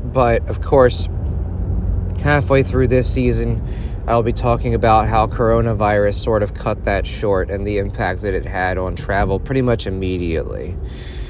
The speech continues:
So, let's set the scene for the beginning of this. I get back to England probably around maybe late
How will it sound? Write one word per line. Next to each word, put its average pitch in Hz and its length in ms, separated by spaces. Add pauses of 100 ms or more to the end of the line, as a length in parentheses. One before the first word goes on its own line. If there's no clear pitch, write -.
(640)
So, 156 520 (320)
let's 175 240
set 175 320
the 160 80
scene 139 500
for 113 720 (180)
the 110 80
beginning 110 460
of 92 140
this. 78 340 (160)
I 127 400
get 156 320
back 139 280
to - 220
England 110 840 (680)
probably 151 880
around 117 1300 (2500)
maybe 127 460
late 123 600